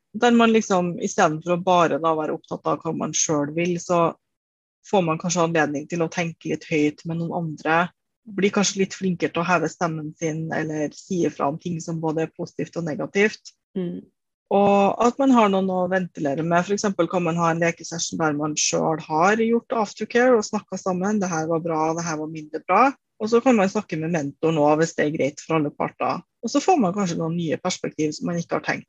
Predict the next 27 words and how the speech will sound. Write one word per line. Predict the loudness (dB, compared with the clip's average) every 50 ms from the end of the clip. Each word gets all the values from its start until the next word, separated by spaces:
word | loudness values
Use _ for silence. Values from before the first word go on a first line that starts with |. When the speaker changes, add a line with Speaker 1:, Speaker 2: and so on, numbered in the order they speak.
| _ _
Speaker 1:
på, | -2 -2
som | -2 -2 -4
man | -4 -2 -2
også | -4 -4 -6 -16 -18 _
kan | -14 -14
snakke | -10 -10 -10 -10 -6 -4 -2
om. | -2 -2 -4 -6 _ _ _ _
Speaker 2:
Ja, | -2 -2 -2
det | 0 -2 0
blir | 0 2
jo | 2 4 2 2 2
på | 0
en | -2
måte | -2 -2 -4 -6
peilet | -4 -2 0 0 2 2 0 0
litt | 0 -2 -4 0 0
inn | 0 2 2 0 -2 -2 -4 -2
på | -2 -2 -2
rett | -2 -4 -10 -18
spor, | -20 -18 _ -6 -4 0 2
da. | 2 0 0 -4 -12 _ _ -4
Hvis | -4 -4 -2
du | 0 0
er | 2 2 2 2
helt | 0 -2 -2 -2
på | -4 -2
bærtur, | -2 0 0 0 -2 -4 -4 -4 -2